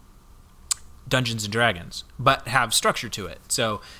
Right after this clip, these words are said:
even life is linear, you know, like, in, in the way that that board game functions. Um, so there's others that are, that are well done. Risk, you're, you're, you know, something else that you have to think about. You have to strategize a lot. And Catan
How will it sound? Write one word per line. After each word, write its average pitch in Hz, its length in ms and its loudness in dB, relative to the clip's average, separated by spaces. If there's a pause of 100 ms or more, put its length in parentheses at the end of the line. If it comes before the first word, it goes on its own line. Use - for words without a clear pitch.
even 170 300 6
life 147 340 4
is 110 160 -2
linear, 101 540 -2
you 110 100 0
know, 107 220 0
like, 98 240 -6
in, 113 140 -2
in 107 160 -6
the 104 60 -4
way 101 140 -4
that 107 160 -6
that 110 160 -2
board 104 220 -4
game 98 180 -6
functions. 92 580 -8
Um, 101 300 -4 (220)
so 202 120 2
there's 190 220 4
others 175 320 4
that 151 140 4
are, 139 300 2
that 123 140 -2
are 117 200 2
well 127 280 4
done. 147 440 4
Risk, 127 560 0 (200)
you're, 120 380 -4
you're, 117 180 -10 (280)
you 123 80 -2
know, 117 100 -2
something 123 380 2
else 120 180 0
that 120 80 -6
you 110 60 -4
have 117 140 -4
to 123 60 -8
think 131 280 -4
about. 123 260 4
You 110 60 0
have 110 80 -10
to - 60 -4
strategize 117 560 0
a 107 40 -4
lot. 110 260 4
And - 80 -14
Catan 123 460 0